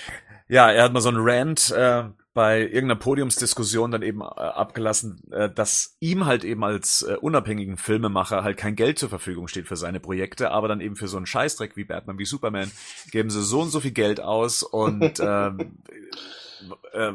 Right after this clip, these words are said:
wie viel Geld kriegt dann das Studio dann wieder zurück und, äh, dann kommt dann so eine Scheiße dann dabei raus. Also das war eigentlich, also ich glaube, da war, sprach ein sehr zorniger Mel Gibson, der gegen das Hollywood-System einfach, äh, anstinken wollte und einfach halt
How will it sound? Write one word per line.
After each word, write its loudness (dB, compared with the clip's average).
wie -6
viel -8
Geld 0
kriegt -8
dann 2
das 0
Studio -2
dann -2
wieder -2
zurück -2
und, -4
äh, -4
dann -10
kommt -6
dann -2
so -2
eine -2
Scheiße 0
dann -8
dabei -10
raus. -10
Also -8
das 6
war 8
eigentlich, -2
also 0
ich -8
glaube, 4
da 6
war, 8
sprach 0
ein 0
sehr 4
zorniger 2
Mel 0
Gibson, 0
der 4
gegen -4
das -2
Hollywood-System 0
einfach, -4
äh, -6
anstinken -4
wollte -2
und -6
einfach -8
halt -4